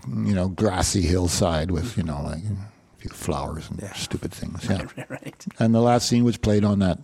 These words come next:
Speaker 1: on that rake.
Speaker 2: That's terrific.
Speaker 1: Yeah.
Speaker 2: Um, you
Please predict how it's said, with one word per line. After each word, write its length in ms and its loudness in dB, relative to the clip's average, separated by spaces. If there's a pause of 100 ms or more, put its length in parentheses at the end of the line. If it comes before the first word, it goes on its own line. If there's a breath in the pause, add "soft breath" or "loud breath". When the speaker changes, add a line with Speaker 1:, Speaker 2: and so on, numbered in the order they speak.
(380)
Speaker 1:
on 120 4
that 120 2
rake. 380 0
Speaker 2:
That's 200 -10
terrific. 380 -4 (1500)
Speaker 1:
Yeah. 120 4
Speaker 2:
Um, 140 0
you 320 0